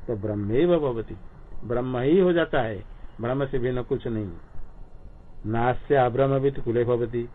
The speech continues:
अस्य कुले अम-, अब्रह्मवित् न भवति। जैसे पहले ऋषि परंपरा गृहस्थ होते थे, आचार्य ज्ञानी, उसके कुल में अब्रह्मवित् नहीं होता है। ज्ञानी हो, उसके जो शिष्य होगा,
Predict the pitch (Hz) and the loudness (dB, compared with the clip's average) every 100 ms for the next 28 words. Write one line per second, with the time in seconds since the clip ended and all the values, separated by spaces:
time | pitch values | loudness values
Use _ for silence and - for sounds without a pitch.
0 | - - - 120 117 151 143 147 143 160 | -14 -6 -4 -2 2 2 4 4 6 4
1 | 185 131 135 156 117 135 156 165 165 170 | 4 2 0 0 0 2 4 4 2 2
2 | 165 165 175 180 117 - - - - - | 2 4 2 2 -4 -8 -14 -14 -14 -14
3 | - - - - - 107 120 120 - - | -16 -8 -6 -6 -8 -2 -2 -2 -10 -4
4 | 127 127 123 120 135 135 131 127 131 120 | 0 4 4 2 0 2 2 2 0 2
5 | 123 139 139 135 135 139 143 139 - - | 2 2 2 0 0 2 2 0 -4 -8
6 | - - - - - 110 131 127 135 - | -8 -8 -12 -8 -4 0 2 4 2 0
7 | - - 123 120 131 147 180 - - - | -12 -6 0 2 2 -2 -4 -12 -14 -16
8 | - - - - - - - - - - | -16 -10 -6 -6 -6 -10 -16 -16 -16 -14
9 | - 110 - 127 - 123 131 139 110 131 | -10 -6 -2 0 2 2 2 0 2 2
10 | 139 139 139 156 160 165 135 104 101 - | 2 2 0 2 4 4 2 -2 -4 -10
11 | - - - - 101 113 113 139 139 151 | -16 -10 -6 -6 -2 0 2 0 2 4
12 | 139 123 - 131 131 123 - 120 - 127 | 4 2 0 0 2 0 -2 -4 0 2
13 | 123 131 147 113 | 2 2 2 0